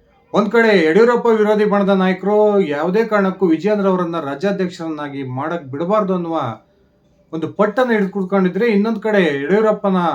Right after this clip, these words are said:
ಬಣದಲ್ಲಿ ಗುರುತಿಸ್ಕೊಂಡಿರ್ತಕ್ಕಂಥ ನಾಯಕರು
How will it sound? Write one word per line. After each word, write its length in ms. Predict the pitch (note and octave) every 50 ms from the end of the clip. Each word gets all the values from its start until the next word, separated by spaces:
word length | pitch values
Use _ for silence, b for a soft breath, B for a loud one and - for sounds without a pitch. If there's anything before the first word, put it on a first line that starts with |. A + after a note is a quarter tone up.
| C3 B2 B2 B2 _ _ _ _ _ _ _ _ _ _ _ _ _ _ _ _ _ _ _ -
ಬಣದಲ್ಲಿ 320 | B2+ E3+ G3+ G#3 A3+ A#3 A3+
ಗುರುತಿಸ್ಕೊಂಡಿರ್ತಕ್ಕಂಥ 880 | F#3+ F#3+ F#3+ F#3+ A#3 G#3+ - G#3+ G#3+ G3+ G3+ F#3+ G3 G3 F#3 F3 F3
ನಾಯಕರು 720 | F#3 F3 E3+ E3+ E3+ E3+ E3+ F#3 F#3 G#3+ A3+ A#3+ A#3 -